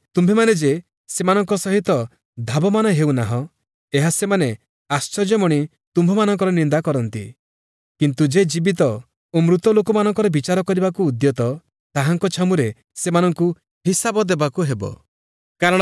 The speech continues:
ଏହି ଉଦ୍ଦେଶ୍ୟରେ ମୃତମାନଙ୍କ ନିକଟରେ ମଧ୍ୟ ସୁସମାଚାର ପ୍ରଚାରିତ ହେଲା। ଯେପରି ସେମାନେ ମନୁଷ୍ୟମାନଙ୍କ ସଦୃଶ ଶରୀରରେ ବିଚାରିତ ହେଲେ, ହଁ, ଈଶ୍ୱରଙ୍କ ସଦୃଶ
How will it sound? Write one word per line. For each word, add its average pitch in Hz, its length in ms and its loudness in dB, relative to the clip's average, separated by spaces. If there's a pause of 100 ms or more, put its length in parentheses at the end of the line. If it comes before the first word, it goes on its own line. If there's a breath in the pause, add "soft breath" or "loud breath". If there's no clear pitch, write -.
ଏହି 208 220 2
ଉଦ୍ଦେଶ୍ୟରେ 156 560 0 (520)
ମୃତମାନଙ୍କ 214 640 0
ନିକଟରେ 190 460 0
ମଧ୍ୟ 185 260 -2 (640)
ସୁସମାଚାର 180 600 -6
ପ୍ରଚାରିତ 139 460 -6
ହେଲା। 110 300 -8 (680)
ଯେପରି 170 360 -2
ସେମାନେ 202 360 -2 (260)
ମନୁଷ୍ୟମାନଙ୍କ 196 640 -2
ସଦୃଶ 160 420 -4 (540)
ଶରୀରରେ 156 520 0 (260)
ବିଚାରିତ 175 460 0
ହେଲେ, 139 320 0 (680)
ହଁ, 160 160 4 (360)
ଈଶ୍ୱରଙ୍କ 208 500 0
ସଦୃଶ 143 440 -4